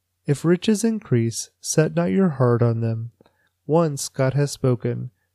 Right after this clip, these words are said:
twice have I heard this, that power belongs to God, and that to you, O Lord, belongs steadfast love. For you will render to a man according to his work.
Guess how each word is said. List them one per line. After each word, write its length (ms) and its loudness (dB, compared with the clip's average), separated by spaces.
twice 380 -2
have 140 -4
I 120 2
heard 340 0
this, 400 -8
that 220 -4
power 360 -2
belongs 540 -4
to 100 -8
God, 460 -6
and 160 -2
that 180 -2
to 140 -10
you, 420 -2
O 140 -2
Lord, 360 0
belongs 460 -2
steadfast 640 -4
love. 300 -4
For 140 -4
you 240 0
will 200 0
render 520 0
to 260 -2
a 60 -2
man 340 0
according 500 0
to 120 0
his 240 0
work. 500 -6